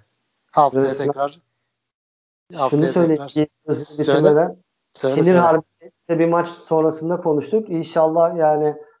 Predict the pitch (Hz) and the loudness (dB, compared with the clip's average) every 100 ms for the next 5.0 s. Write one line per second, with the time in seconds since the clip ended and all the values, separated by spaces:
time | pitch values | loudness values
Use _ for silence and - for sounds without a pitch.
0 | _ - 147 151 156 160 - - 151 151 | _ -2 2 4 2 0 -10 -6 -4 -2
1 | 151 160 160 160 160 156 151 147 151 170 | -4 -4 0 0 0 0 0 -2 -4 -4
2 | 175 - 87 147 151 143 156 156 151 147 | -4 -8 -4 2 2 4 4 4 4 4
3 | 147 147 147 151 - - 147 143 147 135 | 4 4 2 0 -4 -12 -10 -2 0 0
4 | 147 151 147 147 160 170 165 180 180 | 0 0 0 -2 -4 -6 -2 -2 -2